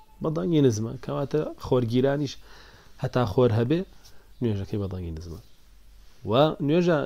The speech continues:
دەنگە بەرزەکان کاتێکە کە مانگ دەرەکەوێ، مانگیش لە نوێژی ئێوارەوە دەرەکەوێت تا نوێژی بەیانی، کەواتە ئێمە وەکو نوێژی ئێوارە و نوێژی ئیشا و نوێژی بەیانی بەدەنگی بەرز نوێژی مانگیرانەکەین. ئەمە قیاسە هیچ بەڵگەیەکی لەسەر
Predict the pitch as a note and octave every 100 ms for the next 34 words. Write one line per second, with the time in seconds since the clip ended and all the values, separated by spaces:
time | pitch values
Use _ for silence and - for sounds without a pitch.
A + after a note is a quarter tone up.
0 | - C3 B2 B2 A#2 G#2+ G#2+ G#2 G#2 C3+
1 | - C#3+ C#3 C#3+ C3+ D3 C#3 G2 F#2+ F#2+
2 | A2 C3+ - D3+ B2+ A#2+ B2 A#2 A2+ G#2+
3 | G#2+ A2 G2+ G2 - G2+ F#2 F#2 F2 F2
4 | E2+ F2 D3 - E2 - A#2+ G#2 D3 -
5 | - - - - - - - - B2+ A#2+
6 | C#3+ F#3 - - B2 A#2+ A2 G#2+ G2 F2+
7 | F2+ A#2 A2+ G#2+ G2+ G2 - B2+ B2+ G#2
8 | G#2 G2 D3 G3 B2+ C3 A#2 A#2+ C3 A#2
9 | A#2+ C#3+ C#3 G#2 F2+ F#2+ D#2 D#2+ - F#2
10 | - - - - - G3+ G3 - D3+ B2
11 | B2+ B2+ B2 A2 G2 B2+ A2+ C3+ D#3 F3
12 | - - - - G#2 -